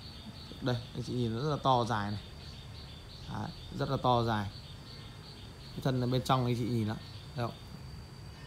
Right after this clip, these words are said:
Anh nhìn thân bên trong. Đấy, như cái thân này nó dài khoảng tầm độ mét hai. Đấy, cái đoạn đi lên này khoảng sáu mươi, cái đoạn đi xuống khoảng sáu mươi nữa. Dài khoảng mét hai, mét ba.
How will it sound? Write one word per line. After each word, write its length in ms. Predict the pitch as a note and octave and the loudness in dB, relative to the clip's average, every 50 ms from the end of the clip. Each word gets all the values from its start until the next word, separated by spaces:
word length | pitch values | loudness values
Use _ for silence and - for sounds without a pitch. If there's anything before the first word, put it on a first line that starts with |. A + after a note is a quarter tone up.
| - - - - - - - - - - - - - - - - | -12 -12 -12 -12 -12 -12 -12 -12 -14 -14 -14 -14 -14 -14 -10 -4
Anh 120 | - - | 0 2
nhìn 160 | A#2+ A#2 A2 G#2 | 4 4 4 2
thân 140 | C3+ A#2+ | 2 2
bên 80 | A#2+ A#2+ | 2 2
trong. 180 | - B2 A2+ G2+ - - - - - - - - - - - | 2 0 -2 -2 -6 -8 -10 -10 -10 -10 -12 -12 -12 -4 0
Đấy, 160 | G#2 A2+ B2 | 2 4 6
như 160 | C3 C3+ C3 | 8 8 8
cái 80 | B2 C3+ | 8 10
thân 180 | - C#3 C3 | 10 10 10
này 160 | B2+ B2 A#2 A2+ | 10 8 8 8
nó 140 | A2+ A#2+ | 8 8
dài 180 | A#2+ C3 A#2 A2+ | 8 8 8 8
khoảng 180 | G#2+ A2+ G#2 G#2 | 6 4 0 2
tầm 220 | - A#2 A2 A2 | 2 4 4 4
độ 60 | A#2 | 4
mét 180 | A#2 C3+ C#3+ C#3+ | 6 4 6 8
hai. 280 | D3+ D3+ D3 C#3+ C3+ C3 - - - - - - - - - - - - - - - - - - - - - - - - - - - - - - - - | 10 10 10 10 8 6 2 -10 -12 -12 -12 -12 -12 -12 -12 -12 -12 -12 -12 -12 -12 -12 -12 -12 -12 -12 -12 -12 -12 -12 -12 -12 -12 -12 -12 -10 -6 -4
Đấy, 160 | G#2+ G2+ G#2 | -2 -2 0
cái 80 | A2 - | 0 2
đoạn 200 | - C3+ - - | 2 2 4 6
đi 120 | C3 B2+ | 6 6
lên 220 | B2 C3 B2+ B2 A#2 | 8 10 10 8 8
này 120 | A2+ A2+ | 6 4
khoảng 180 | G#2 - A2 G2+ | 2 0 -2 -2
sáu 160 | - - A2 | 0 0 2
mươi, 220 | A#2+ B2 C3 B2+ | 2 4 4 4
cái 80 | A#2 B2 | 4 4
đoạn 140 | A#2+ A#2 A#2 | 2 2 2
đi 120 | A#2 A#2+ | 0 0
xuống 240 | A#2 - A#2 A#2 C3+ | 2 0 0 0 0
khoảng 120 | - A#2 | 0 0
sáu 180 | F#2 - - A#2 | 0 0 0 2
mươi 220 | B2 C#3 D3 C#3 | 6 6 6 6
nữa. 140 | B2 B2 C#3 - - - - - - - - - - - - - | 6 4 0 -4 -6 -12 -12 -12 -12 -12 -12 -12 -12 -10 -2 2
Dài 140 | A#2+ A#2+ | 2 4
khoảng 120 | G2+ A2 A2 | 4 6 6
mét 120 | A#2+ C#3 | 8 8
hai, 160 | D3+ C#3+ C3+ | 10 10 10
mét 140 | C3 C#3+ C#3 | 8 6 10
ba. 260 | - C#3 C#3 B2 A2+ | 10 10 10 10 8